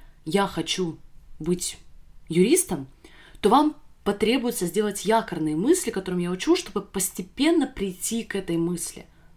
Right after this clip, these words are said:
как по лестнице. Но тут ещё очень важный момент. Здесь нужно спросить себя, почему. Почему я хочу быть доктором, например? Потому что я действительно хочу работать доктором? Или потому что мне жаль образования? Или родители не простят и так далее?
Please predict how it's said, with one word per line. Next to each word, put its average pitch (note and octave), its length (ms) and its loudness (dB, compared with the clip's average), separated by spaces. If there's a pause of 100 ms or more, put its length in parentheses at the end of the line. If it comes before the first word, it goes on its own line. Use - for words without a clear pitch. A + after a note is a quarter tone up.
(360)
как - 240 -4
по G#3 100 2
лестнице. G3+ 640 -2 (800)
Но A#3+ 80 -2
тут B3+ 100 0
ещё D#4 320 4
очень B3+ 320 2
важный G#3 280 0
момент. F#3 340 0 (120)
Здесь F#3+ 320 -4
нужно C#4 240 0
спросить G3+ 380 -6
себя, F3 180 -2 (100)
почему. E3+ 600 0 (720)
Почему A3 520 4
я A3 240 4
хочу A#3 460 -2
быть F#3+ 500 -4 (320)
доктором, E3+ 560 4
например? C#3 420 -12 (340)
Потому G#3 240 -2
что A3 120 -2
я A3 80 6
действительно C#4+ 500 4
хочу G#3+ 240 -2
работать F3+ 360 -2
доктором? D#3 400 0 (320)
Или F#3+ 80 0
потому A3+ 260 2
что C#4 140 -2
мне A3 140 0
жаль A3+ 300 2
образования? F3+ 800 -2
Или G#3+ 240 0
родители F#3+ 540 0
не C#3+ 120 -6
простят D3 340 -8
и - 40 -14
так F3+ 120 -6
далее? E3 340 -4